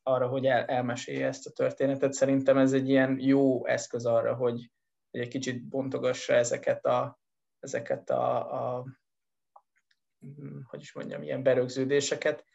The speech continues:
de igazából amúgy ez egy érdekes dolog lenne, hogyha megnéznénk egy statisztikába, hogy hány, hány műben van az, hogy férfi vagy nő a,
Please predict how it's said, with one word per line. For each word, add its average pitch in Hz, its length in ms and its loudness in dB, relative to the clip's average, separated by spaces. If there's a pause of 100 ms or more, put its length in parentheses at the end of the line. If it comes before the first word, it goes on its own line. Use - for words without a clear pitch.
(380)
de 135 640 6 (540)
igazából 147 640 6
amúgy 151 340 0
ez 170 120 2
egy 180 80 -2
érdekes 123 520 2
dolog 127 240 0
lenne, 123 180 -2
hogyha 123 200 -6
megnéznénk 123 520 -2
egy 123 80 -4
statisztikába, 127 680 -6
hogy 123 180 -4
hány, 131 420 -6 (100)
hány 135 460 -6 (280)
műben 135 460 0
van 117 160 -2
az, 123 260 -4
hogy 120 240 -2
férfi 123 400 -4
vagy 123 200 -4
nő 120 200 -4
a, - 260 -2